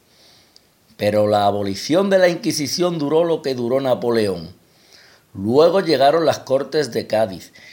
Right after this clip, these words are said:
que se tiraron meses decidiendo si abonían o no el famoso tribunal. Al final, la Constitución de mil ochocientos doce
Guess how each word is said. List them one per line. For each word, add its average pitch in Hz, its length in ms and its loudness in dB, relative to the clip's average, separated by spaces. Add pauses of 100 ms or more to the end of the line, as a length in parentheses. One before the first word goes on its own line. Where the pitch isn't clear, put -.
(120)
que 98 100 -10
se 98 140 -4
tiraron 127 640 0
meses 139 380 -2
decidiendo 131 680 -4
si 127 160 -6
abonían 120 680 -2
o 117 160 -2
no 120 200 -2
el 127 120 -4
famoso 113 500 -4
tribunal. 98 600 -6 (880)
Al 90 160 -12
final, 135 580 -4 (340)
la 101 200 -4
Constitución 104 840 -6
de 151 100 -2
mil 151 200 -4
ochocientos 135 760 -4
doce 147 380 -4